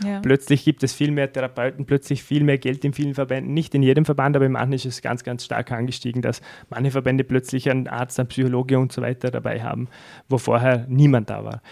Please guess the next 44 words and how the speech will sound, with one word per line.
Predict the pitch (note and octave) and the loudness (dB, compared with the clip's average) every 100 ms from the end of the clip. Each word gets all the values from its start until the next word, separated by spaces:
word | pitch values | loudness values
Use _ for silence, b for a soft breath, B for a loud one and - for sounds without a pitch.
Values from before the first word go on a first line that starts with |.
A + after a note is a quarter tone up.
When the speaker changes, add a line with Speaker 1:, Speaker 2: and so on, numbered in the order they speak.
| B | B
Speaker 2:
Also | A3 G#3 | 2 4
Speaker 1:
Mhm. | |
Speaker 2:
es | A3 - | 2 0
kommt | E3 E3 | 0 0
sich | D3+ | -4
ganz, | - C#3 F3+ - _ | -2 0 0 -2 _
ganz | - C3 D#3 - - | -6 -4 -4 -10 -12
stark | - B2+ C3+ | -4 0 0
darauf | C#3 | 0
an, | C3 B2+ | 0 0
welche | C3+ C#3 | 0 0
Nation, | B2 - - A#2+ B2 B2 B B _ | -2 -2 -2 0 0 -2 B B _
äh, | - A2+ | -8 -6
und | A2 A#2+ A#2+ | -4 -4 2
da | A#2 | 2
sieht | B2 C3+ - | 2 0 0
man | B2 | -2
sehr | A#2 A#2 A#2+ | 2 0 2
große | A#2 A#2 A#2 | 0 -2 -4
Veränderungen. | G#2+ A2 A2+ A2+ A2 A#2 C3 - | -6 -6 -4 -4 -6 -8 -14 -18
Aber | - A2+ | -10 -4
das | A#2+ - | -4 -2
hat | B2 | -4
sehr | - B2+ | 0 0
viel | B2+ | 0
mit | B2 | -4
Olympia | A#2 A2+ A#2 B2 | -6 -8 -8 -10
zu | - | -10
tun, | B2 B2 | -8 -8
meiner | A#2 B2 | -6 -6
Meinung | A#2+ B2 | -8 -10
nach. | A#2+ - _ - | -12 -14 _ -4
Speaker 1:
Ja, | A#3 A#3 G#3+ - | 0 2 0 2
ich | |
meine, | A3+ A#3+ A3+ | 6 6 4
äh, | A3 F#3 - | 0 -4 0
das | A#3 G#3+ | 0 0
sieht | C#4 | 0
man | D4 | 4
ja | C4 G3 | 6 6
jetzt | A3 - | 4 -2
auch | A#3 | -2
bei | A3+ | 0
den | G#3+ G#3+ G#3+ | 4 4 4